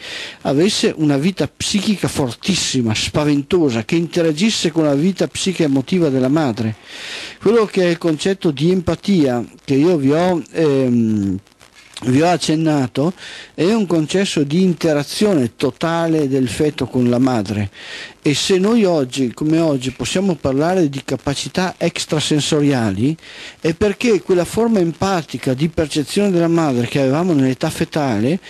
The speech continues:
sta ancora agendo dentro di noi e nessuno spiega alle persone come fare per mettere questa forza, questa forza empatica al nostro servizio, anzi dicono che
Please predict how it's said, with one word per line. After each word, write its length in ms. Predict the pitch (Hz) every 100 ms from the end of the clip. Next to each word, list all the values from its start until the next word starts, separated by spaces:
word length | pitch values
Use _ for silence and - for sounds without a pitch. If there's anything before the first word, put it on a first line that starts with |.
| - -
sta 220 | - 196
ancora 400 | 180 160 208 262
agendo 480 | 202 139 185 240 165
dentro 320 | 147 151 139
di 140 | 131 123
noi 360 | 175 160 107 107 - - - -
e 160 | 180 190
nessuno 920 | 214 208 - - 302 254 170 123 98 _
spiega 540 | - - - 214 208 160
alle 120 | 151
persone 720 | 185 165 - 185 220 240 202
come 280 | - 202 196
fare 480 | - 202 160 131 139
per 180 | 147 139
mettere 380 | 196 196 156 139
questa 280 | 156 - 147
forza, 640 | 170 160 117 - 110 113
questa 280 | 156 147 139
forza 300 | 175 180 165
empatica 760 | 151 - 175 196 226 214 220
al 140 | - 175
nostro 300 | 170 165 180
servizio, 540 | - 160 123 117 123 - - -
anzi 440 | 180 202 202 139 113 - -
dicono 440 | 170 202 180 180
che 240 | 147 170